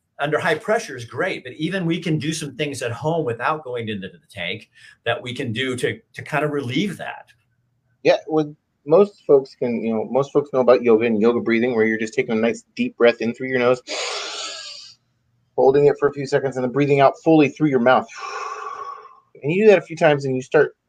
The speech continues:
Speaker 2: that just helps excite everything in all the nerve endings in your body, and you just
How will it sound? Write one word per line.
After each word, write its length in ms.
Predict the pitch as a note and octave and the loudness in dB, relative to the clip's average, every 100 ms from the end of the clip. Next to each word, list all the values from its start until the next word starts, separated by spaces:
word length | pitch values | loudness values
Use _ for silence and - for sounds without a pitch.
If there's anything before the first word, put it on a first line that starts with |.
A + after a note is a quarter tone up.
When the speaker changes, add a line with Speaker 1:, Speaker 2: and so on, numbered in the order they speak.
| _ | _
Speaker 2:
that 160 | D3+ E3+ | 2 2
just 180 | D#3 - | -4 0
helps 280 | D3 - - _ _ _ _ _ _ _ | 0 0 -14 _ _ _ _ _ _ _
excite 400 | C3+ - D3+ D3 | -4 2 4 6
everything 400 | C3 C3+ C#3 C#3 | 4 0 -2 -2
in 300 | C3 B2+ A2+ _ | -2 -2 -8 _
all 180 | C3 C#3+ | 4 6
the 320 | C3 A#2 G#2 _ _ | 4 2 -2 _ _
nerve 200 | B2+ C3 | 0 4
endings 260 | C3 B2+ A#2 | 2 0 -2
in 40 | |
your 80 | A2+ | -2
body, 160 | G#2+ A2 | -2 -2
and 100 | A#2+ | -6
you 40 | |
just 220 | A#2+ - | -12 -16